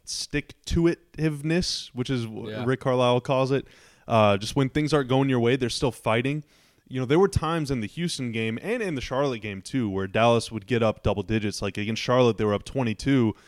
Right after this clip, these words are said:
Speaker 1: and then, boom, next thing you know, Charlotte is back within nine. Like, those are kind of turning point moments. And again, we love the low-hanging fruit.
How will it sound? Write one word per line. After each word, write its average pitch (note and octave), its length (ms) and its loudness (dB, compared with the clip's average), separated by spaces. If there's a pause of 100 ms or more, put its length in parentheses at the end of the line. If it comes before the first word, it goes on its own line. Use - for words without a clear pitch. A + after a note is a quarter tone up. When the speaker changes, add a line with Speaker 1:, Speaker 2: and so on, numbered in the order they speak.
(320)
Speaker 1:
and G#2+ 120 -4
then, A2 120 -2
boom, A#2+ 280 0
next A#2 260 -4
thing B2 120 -2
you G#2 80 -4
know, A#2 180 4
Charlotte A2+ 460 2
is G2+ 100 -4
back G#2+ 280 -2
within F#2+ 320 -8
nine. F#2+ 440 -4 (600)
Like, G#2 180 -10
those F#3 240 6
are F#3 60 6
kind E3+ 200 -2
of A#2+ 120 -4
turning C#3+ 320 -2
point A#2 280 -4
moments. A2+ 320 -2
And A#2+ 120 -4
again, B2+ 420 -2 (480)
we C#3+ 180 2
love D3 280 2
the C3 80 2
low-hanging C3+ 580 0
fruit. C3+ 340 0